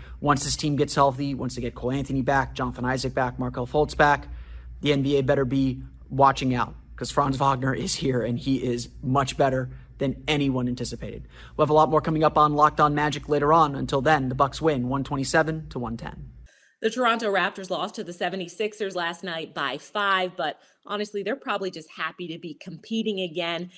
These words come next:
Speaker 2: and out of the health and safety protocols. Locked On Raptors explains why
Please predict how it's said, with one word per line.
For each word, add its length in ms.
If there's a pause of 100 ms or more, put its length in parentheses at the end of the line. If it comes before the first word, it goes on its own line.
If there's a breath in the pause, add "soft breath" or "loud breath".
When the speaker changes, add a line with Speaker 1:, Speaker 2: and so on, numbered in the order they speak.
(140 soft breath)
Speaker 2:
and 240
out 220
of 100
the 80
health 280
and 120
safety 520
protocols. 680
Locked 240
On 140
Raptors 500
explains 640
why 360